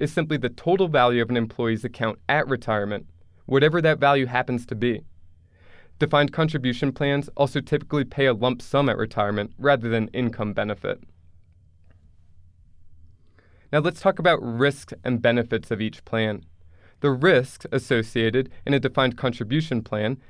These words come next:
is that the investment risk is on the employee or the investor. There's no guarantee in retirement. Meanwhile, the risk with a defined benefit plan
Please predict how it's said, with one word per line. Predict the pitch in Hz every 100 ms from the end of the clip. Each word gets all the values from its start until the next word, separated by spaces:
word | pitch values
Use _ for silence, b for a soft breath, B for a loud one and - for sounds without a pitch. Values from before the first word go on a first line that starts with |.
| b
is | 156
that | 185
the | 185
investment | 165 160 165 170 127
risk | 151 -
is | 143
on | 147
the | 143
employee | 143 131 131 127 131
or | 135
the | 127
investor. | 131 123 151 - 107 - b b b
There's | 147 143
no | 170
guarantee | 156 156 156 127 151
in | 151
retirement. | 120 110 127 139 110 87 - - - - b b b
Meanwhile, | 143 143 131
the | 123
risk | 143 -
with | 135 131
a | 120 110 -
defined | - - 123 110 95
benefit | 131 160 160 117
plan | - 104 98 113